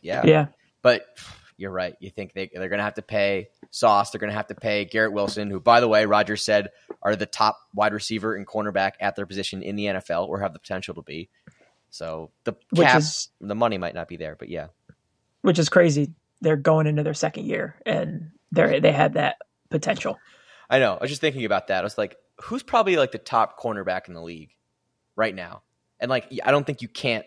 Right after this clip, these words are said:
Speaker 1: not have Sauce Gardner in the consideration. And he,
Speaker 2: No.
Speaker 1: in the con-, he was a rook-, rookie last year.
Speaker 2: He's a rookie. Yeah.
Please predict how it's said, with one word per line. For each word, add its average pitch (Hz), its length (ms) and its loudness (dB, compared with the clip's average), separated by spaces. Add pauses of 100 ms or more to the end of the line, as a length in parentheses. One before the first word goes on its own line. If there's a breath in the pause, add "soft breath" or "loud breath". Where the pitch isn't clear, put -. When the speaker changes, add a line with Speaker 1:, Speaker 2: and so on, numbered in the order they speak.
Speaker 1:
not 104 360 -4
have - 240 -2
Sauce 98 260 -2
Gardner 117 240 2
in 95 60 -10
the 98 80 -16
consideration. 101 560 -6
And 104 140 -8
he, - 40 2
Speaker 2:
No. 170 340 6
Speaker 1:
in - 60 -10
the 107 60 -10
con-, 110 180 -4
he 139 80 -4
was 139 80 0
a 127 60 2
rook-, 180 260 6
rookie 165 320 4
last - 320 -12
year. - 160 -20
Speaker 2:
He's 156 140 0
a 190 60 0
rookie. - 280 2
Yeah. - 280 4